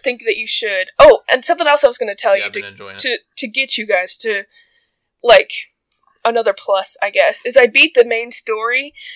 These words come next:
Speaker 1: but I'm only a six star level. There's still, like, four or five, um,
Speaker 2: There's,
Speaker 1: more
Speaker 2: like, ten, right?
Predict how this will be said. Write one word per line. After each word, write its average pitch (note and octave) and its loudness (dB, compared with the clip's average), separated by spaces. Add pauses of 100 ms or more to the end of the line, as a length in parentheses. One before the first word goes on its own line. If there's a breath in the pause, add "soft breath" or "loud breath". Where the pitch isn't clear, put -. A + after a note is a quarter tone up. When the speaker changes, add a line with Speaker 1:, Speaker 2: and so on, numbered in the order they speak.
(160 loud breath)
Speaker 1:
but C4 8
I'm C4+ 6
only D#4 2
a B3 4
six - 0
star G#3+ 2
level. F3+ -2
There's A3+ 0
still, C4+ 6
like, A3 2 (120)
four A3+ -2
or A3 -8
five, G3+ 4 (680)
um, G#3 0
Speaker 2:
There's, B2 -12
Speaker 1:
more A#3 0
Speaker 2:
like, G#3 -8
ten, B2+ -6
right? G2+ -12